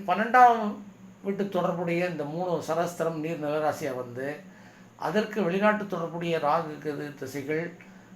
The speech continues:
அது சம்பந்தமா அந்த காலகட்டத்தில் நடக்கக்கூடிய திசைகளை சரியாக கணித்து, நீங்கள் இந்த அமைப்போடு வெளிநாடு செல்லும்போது, எல்லாவித உயர்ந்த அதிகாரத்தோடு, சகல வசதியோடு, நிரந்தரமாக சிட்டிசன் குடியிருப்போடு வாழ்வீங்க.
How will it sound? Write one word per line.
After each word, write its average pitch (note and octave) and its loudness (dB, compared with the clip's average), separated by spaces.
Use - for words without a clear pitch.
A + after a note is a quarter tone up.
அது D#3+ 0
சம்பந்தமா F#3+ 2
அந்த D#3+ -4
காலகட்டத்தில் D3+ -2
நடக்கக்கூடிய C#3+ -6
திசைகளை C#3+ -6
சரியாக D#3 -2
கணித்து, D#3 -6
நீங்கள் D#3+ -2
இந்த E3 -4
அமைப்போடு G3 2
வெளிநாடு E3 -2
செல்லும்போது, C#3+ -6
எல்லாவித G#3+ 4
உயர்ந்த F#3 -2
அதிகாரத்தோடு, E3+ 0
சகல F3 0
வசதியோடு, D#3 -2
நிரந்தரமாக E3 -2
சிட்டிசன் F3 -8
குடியிருப்போடு C#3+ -6
வாழ்வீங்க. B2 -6